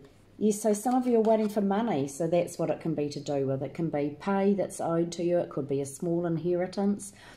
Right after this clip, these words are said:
but there's some sort of money that's been coming to you and you've been waiting for it. I feel that it is coming, okay?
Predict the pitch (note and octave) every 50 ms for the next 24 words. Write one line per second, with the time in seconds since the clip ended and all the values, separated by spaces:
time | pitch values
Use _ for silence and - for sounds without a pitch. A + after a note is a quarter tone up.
0 | - - - - E3+ E3+ E3+ E3+ - F#3+ F3 F3+ F3 - F#3 E3+ E3+ E3 E3 E3
1 | D#3+ D#3+ E3+ E3 E3 E3 - - - - - E3 D#3+ D#3+ D#3 - - E3+ E3 D#3+
2 | E3 E3+ E3+ - F3+ F3 E3+ E3+ E3+ E3+ D#3 D#3+ D#3 D#3 D#3 D3+ D#3 D#3 D#3+ E3
3 | F#3 F3 E3 - F#3 F3+ - - - - - - - - D#3+ E3 - - - F#3
4 | F3+ F3+ E3 - E3 - - - - - D#3+ - - - D#3 D#3+ D3+ - - -
5 | - E3 D#3+ D3+ C#3 C3 B2+ C3 C3+ C3+ - - - - - - D#3+ D#3+ - -
6 | F#3 F3 F3+ G3+ A3+ B3+